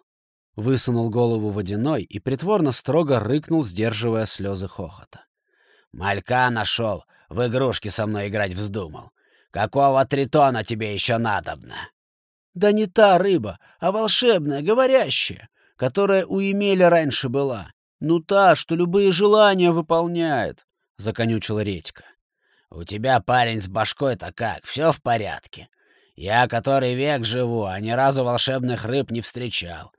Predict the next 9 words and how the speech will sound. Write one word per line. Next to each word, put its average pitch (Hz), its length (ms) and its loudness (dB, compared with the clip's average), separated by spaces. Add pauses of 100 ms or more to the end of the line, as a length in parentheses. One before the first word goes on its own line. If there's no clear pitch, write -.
(300)
Обещание 127 680 0
свое 139 380 0
выполнил, 104 680 -6 (300)
а - 160 -8
с - 100 -2
рыбами 147 460 0
говорящими 113 800 -2
сам 147 360 0
разбирайся. 87 840 -8